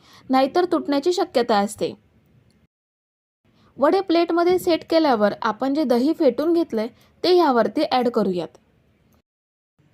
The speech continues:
तुम्ही जर इथेपर्यंत रेसिपी बघताय तर तुम्हाला एक विनंती आहे की व्हिडिओला एक लाईक जरूर करा. त्यानंतर तुम्ही ह्यावरती आवडीनुसार मिरची पावडर, जिरे पावडर किंवा कोथिंबीर ॲड करून खाऊ शकता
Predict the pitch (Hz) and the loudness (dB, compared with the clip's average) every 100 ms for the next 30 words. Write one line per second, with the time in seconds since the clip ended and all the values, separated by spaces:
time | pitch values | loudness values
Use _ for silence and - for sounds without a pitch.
0 | _ _ 349 339 370 381 - 294 330 349 | _ _ -4 -2 0 0 -2 -4 -2 -2
1 | 339 349 370 349 349 349 320 302 - 233 | -2 -2 0 0 -2 -2 -2 -4 -4 -2
2 | 269 285 294 294 302 - 330 349 349 339 | -2 -4 -2 0 0 -2 -4 -4 -6 -6
3 | 339 311 285 277 254 311 285 269 294 269 | -2 0 0 -2 -4 -4 -2 0 0 0
4 | 254 285 294 302 294 294 269 254 240 208 | -4 -6 -6 -2 -2 0 -2 -2 -4 -4
5 | 196 180 220 _ _ _ _ _ _ _ | -6 -8 -14 _ _ _ _ _ _ _
6 | _ _ _ _ _ _ - 359 381 285 | _ _ _ _ _ _ -2 0 0 -2
7 | 254 262 277 294 311 269 269 247 247 202 | -2 -4 -4 -2 -2 0 0 -4 -6 -8
8 | - 214 220 269 247 226 214 240 240 - | -4 -2 -2 -4 -6 -6 -4 -4 -4 -6
9 | 302 262 214 208 202 262 269 330 330 226 | -4 -2 -2 -4 -4 -4 -2 -2 -2 -2
10 | 208 214 262 285 294 247 294 285 339 - | -4 -2 -2 -2 0 -2 0 0 -2 -2
11 | 254 262 247 269 - 320 240 277 233 - | -4 -2 -4 -4 -4 -2 -2 -2 -6 -8
12 | 180 | -12